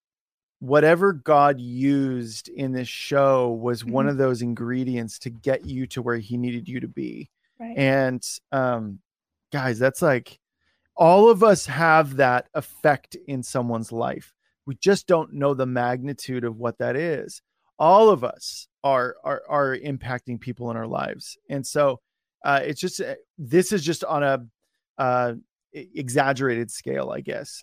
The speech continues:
Speaker 1: um, to where it's just like, who are we? You know,
Speaker 2: I
Speaker 1: like,
Speaker 2: know. We're
Speaker 1: all
Speaker 2: just
Speaker 1: of
Speaker 2: like,
Speaker 1: us,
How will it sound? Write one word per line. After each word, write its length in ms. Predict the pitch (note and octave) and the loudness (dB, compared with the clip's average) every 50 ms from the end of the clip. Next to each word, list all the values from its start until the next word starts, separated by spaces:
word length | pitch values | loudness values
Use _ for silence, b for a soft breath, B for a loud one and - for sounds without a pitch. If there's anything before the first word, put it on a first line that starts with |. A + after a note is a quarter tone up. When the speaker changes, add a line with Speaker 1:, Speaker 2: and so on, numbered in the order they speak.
| _ _ - | _ _ -8
Speaker 1:
um, 500 | C#3 C3+ C3+ C3 C3 C3 C3 C#3 - - _ _ _ _ _ _ _ _ _ _ _ _ _ _ _ _ _ _ - | -6 -4 -2 -2 -4 -6 -8 -12 -14 -16 _ _ _ _ _ _ _ _ _ _ _ _ _ _ _ _ _ _ -8
to 120 | - C#3+ | -4 -2
where 100 | C#3+ C#3 | -2 -2
it's 100 | C#3 - | -2 -4
just 220 | - C3+ - - | -8 -10 -6 -2
like, 220 | D3 C#3 C3 A#2 _ _ _ _ _ _ _ _ _ _ _ _ _ _ _ _ _ _ _ _ _ _ _ _ - _ _ - | -2 -2 -2 -4 _ _ _ _ _ _ _ _ _ _ _ _ _ _ _ _ _ _ _ _ _ _ _ _ -20 _ _ -10
who 180 | - C#3 D#3+ F#3+ | -4 2 4 6
are 160 | G3 F#3+ F#3+ | 8 8 6
we? 640 | D#3 D3 D#3 E3 F3+ F3 F3 E3+ D3+ B2+ A2 - - | 6 6 6 6 6 6 6 6 4 2 -2 -4 -2
You 160 | D3+ E3+ F3+ | 2 2 4
know, 140 | E3+ E3 D#3+ | 6 6 6
Speaker 2:
I 140 | - - | 6 6
Speaker 1:
like, 120 | - - E4+ | 6 6 6
Speaker 2:
know. 360 | E4 D4 B3+ A#3 - - - - | 4 4 2 -2 -8 -12 -4 2
We're 80 | E3 | 6
Speaker 1:
all 140 | F3 G#3 A3+ | 6 8 10
Speaker 2:
just 100 | A#3 A3+ | 8 8
Speaker 1:
of 100 | F3+ C3 | 6 4
Speaker 2:
like, 120 | C3+ A2 - | 0 -4 -4
Speaker 1:
us, 180 | - - - | -6 -16 -20